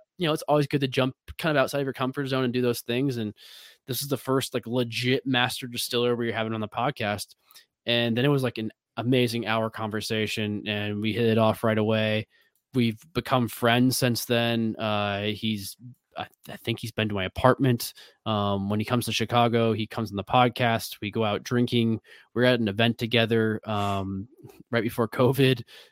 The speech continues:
It's a big Aberlour event, and Callum kinda grabbed me. He's like, "Hey, like, can we get out of here? Like, let's, like,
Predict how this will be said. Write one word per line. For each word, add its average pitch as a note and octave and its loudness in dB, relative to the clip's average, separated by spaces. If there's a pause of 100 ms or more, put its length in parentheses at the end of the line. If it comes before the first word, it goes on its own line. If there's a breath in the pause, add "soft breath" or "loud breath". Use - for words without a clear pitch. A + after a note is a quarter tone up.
It's A2 -4
a G#2+ -6
big A2+ 2
Aberlour A2+ 4
event, A2 0
and G#2 -4
Callum A#2 2
kinda A2+ -2
grabbed A2 -2
me. A2 -2
He's G2+ -6
like, G2 -6
"Hey, C#3+ 4
like, A#2 0 (240)
can D3+ -6
we G3+ 2
get F3+ 2
out A#2+ 2
of C3 2
here? B2+ 2
Like, A2 0 (340)
let's, - -8
like, - -2